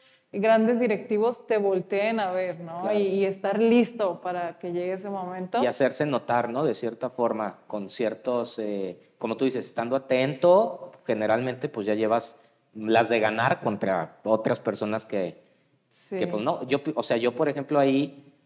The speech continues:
Speaker 2: pues, sí me di cuenta que, que se valoró, sobre todo, la tenacidad con la que defendí un dato que yo sabía que tenía bien, ¿no?
Speaker 1: Sí,
Speaker 2: Y
Speaker 1: exacto.
Speaker 2: que de haberme callado, pues, pasaba desapercibido.
Speaker 1: Guau, qué
Speaker 2: Ujú.
Speaker 1: increíble. Gracias por, por compartirlo.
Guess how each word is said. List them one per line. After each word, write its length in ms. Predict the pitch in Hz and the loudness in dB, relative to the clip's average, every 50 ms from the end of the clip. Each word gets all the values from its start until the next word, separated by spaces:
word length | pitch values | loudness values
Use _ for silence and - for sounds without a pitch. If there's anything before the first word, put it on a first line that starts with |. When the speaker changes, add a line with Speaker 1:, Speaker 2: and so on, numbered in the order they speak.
| _ _ | _ _
Speaker 2:
pues, 140 | - 113 - | -6 -4 -2
sí 140 | - 131 127 | 0 0 2
me 100 | 135 135 | 4 4
di 120 | 143 139 | 4 2
cuenta 360 | 139 - 143 131 127 147 139 | 2 2 0 0 0 -2 -2
que, 240 | - 131 113 110 - | 0 0 -2 -2 -2
que 140 | - 127 113 | -4 -4 -2
se 120 | - 120 | -2 0
valoró, 760 | 110 113 110 113 113 113 107 113 123 131 160 196 214 - - - | 2 2 2 4 4 2 4 4 4 6 4 4 2 0 -4 -6
sobre 320 | - - 120 107 113 117 | -4 -2 -2 0 -2 -2
todo, 300 | - - 127 120 127 135 | -2 -2 0 0 2 2
la 180 | 139 127 117 - | 0 0 -2 -2
tenacidad 680 | - 113 107 107 104 101 - 110 104 110 107 110 - - | -4 -4 -4 -4 -6 -6 -4 -2 0 2 0 0 -2 -4
con 120 | 135 131 | -4 -4
la 120 | 117 110 | -4 -4
que 140 | - - 104 | -2 -2 -2
defendí 460 | 95 95 92 - 104 98 98 107 107 | -2 -2 -4 -6 -6 -6 -4 -2 -2
un 280 | 107 110 113 117 117 113 | -2 -2 -4 -6 -4 0
dato 340 | 117 113 110 - - 117 - | 0 0 0 0 -4 -6 -4
que 120 | - 101 | -4 0
yo 140 | 98 107 101 | 2 2 2
sabía 460 | 101 - 110 98 101 104 101 98 - | 2 0 -2 0 2 2 2 2 0
que 100 | - 101 | -4 -6
tenía 400 | 92 - 95 92 95 98 98 95 | -6 -4 -4 -4 -4 -2 -4 -4
bien, 360 | 90 95 101 - - 90 92 - | -4 -4 -4 -4 -4 -6 -10 -12
¿no? 160 | 90 92 - - _ | -14 -14 -16 -16 _
Speaker 1:
Sí, 200 | - - - 233 | -14 -8 -4 -2
Speaker 2:
Y 20 | 190 185 185 185 | -2 0 0 -2
Speaker 1:
exacto. 360 | 185 185 - 113 113 110 110 | -2 0 0 0 0 2 2
Speaker 2:
que 100 | - 120 | 2 4
de 40 | 120 | 4
haberme 320 | 120 127 127 127 143 139 | 6 4 4 4 2 0
callado, 380 | - 147 135 131 127 131 151 - | 0 2 2 4 4 4 2 0
pues, 140 | - 127 - | -4 -8 -8
pasaba 340 | - 131 - 135 127 127 123 | -8 -4 -2 0 2 2 2
desapercibido. 680 | 123 120 - - - - 120 117 - 143 143 175 180 - _ _ _ _ _ _ _ _ _ - | 2 0 -2 -6 -8 -8 -8 -8 -8 -8 -8 -8 -10 -14 _ _ _ _ _ _ _ _ _ -8
Speaker 1:
Guau, 460 | 202 196 185 180 175 175 175 175 165 - | -4 -2 0 0 2 2 2 2 2 0
qué 120 | 196 185 | 0 0
Speaker 2:
Ujú. 80 | 185 185 | 0 2
Speaker 1:
increíble. 500 | 196 202 208 208 208 196 190 190 196 196 | 4 4 6 6 6 4 2 0 -2 0
Gracias 380 | 185 202 208 196 226 247 226 247 | 2 4 4 6 6 4 2 2
por, 360 | 247 254 247 240 196 - 196 | 4 6 6 6 4 2 0
por 240 | - 226 - - - | -2 -2 -2 0 0
compartirlo. 800 | 226 226 220 202 208 202 190 190 190 - 202 180 185 180 180 | 2 2 2 2 2 0 0 0 0 2 2 2 2 0 -4